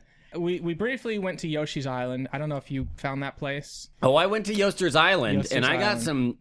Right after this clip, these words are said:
Speaker 2: I got some big grief with the time mechanic game there because
Speaker 1: You're, you're talking about the, the one where you have to race
Speaker 2: the
Speaker 1: against
Speaker 2: race,
Speaker 1: the other guy?
Speaker 2: the race against Boshi, which is bad Yoshi, <laughs> apparently. Yeah, I don't know. I could not get it to,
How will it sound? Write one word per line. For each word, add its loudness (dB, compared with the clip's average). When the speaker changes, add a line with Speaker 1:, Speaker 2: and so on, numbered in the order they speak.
Speaker 2:
I 0
got 0
some 0
big 0
grief 0
with -4
the -2
time 0
mechanic -2
game 0
there 2
because 0
Speaker 1:
You're, -2
you're -6
talking -2
about -2
the, -2
the -6
one -2
where -4
you -6
have -6
to -6
race -4
Speaker 2:
the 2
Speaker 1:
against 0
Speaker 2:
race, 4
Speaker 1:
the -2
other -4
guy? -4
Speaker 2:
the -2
race 0
against -2
Boshi, 0
which -2
is -4
bad 2
Yoshi, -2
<laughs> -20
apparently. -2
Yeah, 0
I 2
don't 2
know. 0
I 2
could -4
not 0
get -2
it -2
to, 0